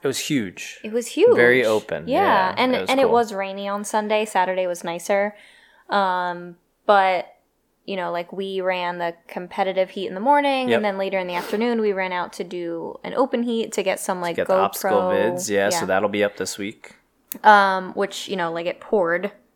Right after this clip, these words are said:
Speaker 2: so the open heat was, like, womp womp. But, um, you pulled up the numbers 'cause we were like, "Wow, like, where is everybody?"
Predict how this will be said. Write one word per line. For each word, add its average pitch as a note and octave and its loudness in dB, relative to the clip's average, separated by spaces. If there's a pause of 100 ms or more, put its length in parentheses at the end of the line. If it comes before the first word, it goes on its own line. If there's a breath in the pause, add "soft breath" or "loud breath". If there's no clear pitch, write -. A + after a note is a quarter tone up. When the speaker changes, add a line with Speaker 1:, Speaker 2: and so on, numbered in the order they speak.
Speaker 2:
so - -8
the F3+ -4
open F#3 -8
heat F3+ -12
was, - -12
like, - -12 (540)
womp - -8
womp. - -8 (840 soft breath)
But, A3 6 (1000)
um, F#3 0
you G#3+ -2
pulled D#4 4
up F#4 2
the D4 2
numbers B3+ 2
'cause G#3 -6
we A3 0
were A3 0
like, G3 -2
"Wow, F3 -10 (120)
like, F3+ -10
where - -8
is G#3+ -8
everybody?" F#3+ -10